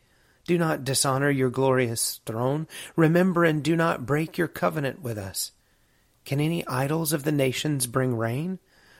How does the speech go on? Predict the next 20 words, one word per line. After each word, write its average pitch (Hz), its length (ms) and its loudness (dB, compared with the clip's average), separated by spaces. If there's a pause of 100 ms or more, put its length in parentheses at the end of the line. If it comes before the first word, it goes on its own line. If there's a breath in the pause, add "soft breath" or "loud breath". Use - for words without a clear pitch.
(100)
Or 139 80 0
can 156 160 0
the 135 80 0
heavens 147 480 -2
give 143 160 -4
showers? 160 580 -4 (260 loud breath)
Is 151 140 2
it 170 140 2
not 147 260 0
you, 147 380 0
O 151 80 0
Lord 165 320 -2
our 170 140 2
God? 165 380 -2 (800)
We 135 80 -4
set 175 240 0
our 170 140 2
hope 160 260 -4
on 151 180 -4
you, 156 360 0